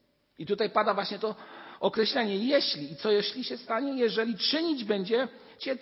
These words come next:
co wam przykazuję”. Taka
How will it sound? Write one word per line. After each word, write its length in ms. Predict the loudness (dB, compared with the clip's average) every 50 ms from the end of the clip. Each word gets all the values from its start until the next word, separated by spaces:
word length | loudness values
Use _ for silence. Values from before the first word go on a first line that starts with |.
| 0
co 380 | 4 4 4 4 2 -4 -16 -14 -6
wam 280 | -2 -2 -2 -2 -4 -8 -14 -20 -20 -20 -20 -20
przykazuję”. 680 | -10 -8 -6 -6 -4 -4 -4 -4 -4 -6 -6 -6 -8 -12 -16 -20 -20 _ _ _ _ _ _ _ _ _ _ _ _
Taka 300 | -12 -10 -8 -8 -8 -10